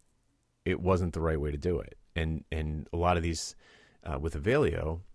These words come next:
that is even more apparent to me, because if we put,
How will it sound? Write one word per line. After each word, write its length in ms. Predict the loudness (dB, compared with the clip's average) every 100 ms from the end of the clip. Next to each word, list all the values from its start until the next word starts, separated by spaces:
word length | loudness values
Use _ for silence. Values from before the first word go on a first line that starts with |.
| -20 _ _
that 240 | -2 0 0
is 140 | -2
even 260 | -2 -2 -2
more 640 | -2 0 0 0 -2 -8 _ _ _ _ _ _ _
apparent 480 | 0 2 2 0 -4
to 120 | -6
me, 160 | -6 -4
because 380 | -6 -4 -4
if 160 | -4 -2
we 100 | -4
put, 440 | 0 2 2 0